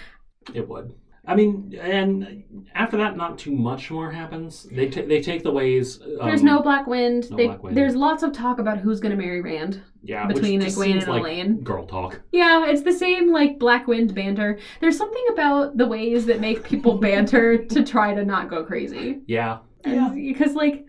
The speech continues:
Speaker 2: Elaine's like, "No, I know he's yours, but if you do decide to, like, leave him,
Speaker 1: Maybe I'll
Speaker 2: I'm,
Speaker 1: piss you
Speaker 2: maybe I'll
Speaker 1: off.
Speaker 2: pick him up."
Speaker 1: Maybe I'll piss you off and my mother off at the same time.
Speaker 2: Yeah.
Speaker 1: Ho ho.
Speaker 2: Oh ho. <laughs>
Speaker 1: I'm a merry as shepherd.
Speaker 2: <laughs> And then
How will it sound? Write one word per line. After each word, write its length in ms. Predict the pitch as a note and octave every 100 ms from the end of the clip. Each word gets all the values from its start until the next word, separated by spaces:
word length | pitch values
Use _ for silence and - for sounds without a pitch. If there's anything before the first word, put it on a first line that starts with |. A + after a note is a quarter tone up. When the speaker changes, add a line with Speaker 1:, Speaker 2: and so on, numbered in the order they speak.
| -
Speaker 2:
Elaine's 380 | F4+ F4+ F4 D#4
like, 160 | D#4 D4+
"No, 180 | D#4
I 100 | D#4
know 200 | C#4 C#4
he's 260 | C4+ D4 C4
yours, 380 | A3 G3+ G3 -
but 140 | A#3
if 160 | A3+ C4
you 160 | D4
do 180 | D#4+ E4+
decide 380 | D#4+ C#4 C4 A#3
to, 80 | A#3
like, 180 | G3+ G3
leave 420 | G3+ G3+ A3 F#3+
him, 420 | E3 E3+ G3+ - -
Speaker 1:
Maybe 320 | C3 D3 F3+
I'll 60 | G3+
Speaker 2:
I'm, 120 | A#3+
Speaker 1:
piss 240 | G#3+ - -
you 60 |
Speaker 2:
maybe 240 | C4+ C#4+ B3+
I'll 80 |
Speaker 1:
off. 60 | A#3+
Speaker 2:
pick 120 | C#4
him 140 | A#3 A3
up." 220 | - - -
Speaker 1:
Maybe 220 | B2+ C#3+
I'll 80 | C#3+
piss 220 | C#3+ -
you 120 | C3
off 200 | A2+ A2 -
and 180 | G#2+ C#3
my 120 | A#2+
mother 360 | G2+ - - -
off 160 | - -
at 120 | -
the 40 |
same 260 | - A#2 A2+
time. 340 | B2 - - - - - A3+
Speaker 2:
Yeah. 240 | C#4 E4
Speaker 1:
Ho 280 | - - -
ho. 20 |
Speaker 2:
Oh 560 | G#3+ C4 C#4+ D4 F#3 D4 -
ho. 240 | - - -
<laughs> 40 | - _ _ -
Speaker 1:
I'm 140 | B2
a 80 | F#2
merry 340 | G2+ D3 F3 F#3+
as 40 |
shepherd. 520 | - - - - - -
Speaker 2:
<laughs> 40 | - C4+ - E4+ F#4+ - - - - - - - -
And 140 | C#4+ D#4+
then 500 | F4 F4+ F#4 F4+